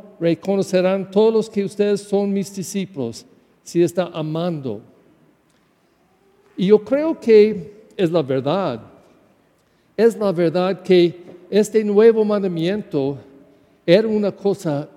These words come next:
preciosa, porque él estaba dando, yo creo, un secreto, cómo vivir una vida plenamente.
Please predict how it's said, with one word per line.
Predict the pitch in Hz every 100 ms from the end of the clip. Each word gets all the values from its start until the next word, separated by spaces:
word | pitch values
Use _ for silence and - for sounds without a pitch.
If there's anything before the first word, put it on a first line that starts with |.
| _ _
preciosa, | - 247 - 160 170 226 - 165
porque | - 160 - 196
él | 196 254
estaba | 302 294 262 233
dando, | 196 220 220 185
yo | 175 175
creo, | 196 190 170 - - -
un | 233 262
secreto, | - 240 220 - 190 185 190 127 95 - _ _ _ _ _ _
cómo | - 214 240 240
vivir | 226 175 208 220 233 -
una | 185 175
vida | 151 175 170
plenamente. | 165 160 156 143 143 135 131 110